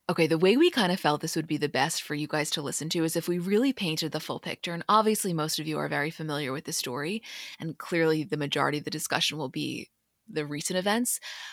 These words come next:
but we really wanna go back just for a moment to twenty sixteen,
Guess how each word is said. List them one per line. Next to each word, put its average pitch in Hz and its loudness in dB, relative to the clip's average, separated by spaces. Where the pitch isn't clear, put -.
but - -2
we 208 2
really 214 4
wanna 180 4
go 165 4
back 156 2
just 160 -2
for 180 0
a 175 2
moment 147 -2
to 139 -6
twenty 147 -4
sixteen, - -4